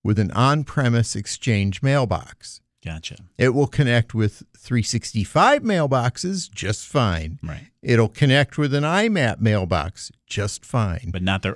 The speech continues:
Speaker 2: own
Speaker 1: But not
Speaker 2: Exchange
Speaker 1: their own
Speaker 2: mailbox.
Speaker 1: Exchange servers that you might have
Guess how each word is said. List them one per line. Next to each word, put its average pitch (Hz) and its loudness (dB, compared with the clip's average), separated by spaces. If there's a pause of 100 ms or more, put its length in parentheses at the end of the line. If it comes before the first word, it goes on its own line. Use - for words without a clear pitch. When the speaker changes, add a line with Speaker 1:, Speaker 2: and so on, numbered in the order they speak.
Speaker 2:
own 95 -2
Speaker 1:
But 110 2
not 127 4
Speaker 2:
Exchange 87 -4
Speaker 1:
their 160 2
own 135 2
Speaker 2:
mailbox. 139 -2
Speaker 1:
Exchange 147 -2
servers 123 0
that 104 0
you 123 -2
might 139 0
have 120 0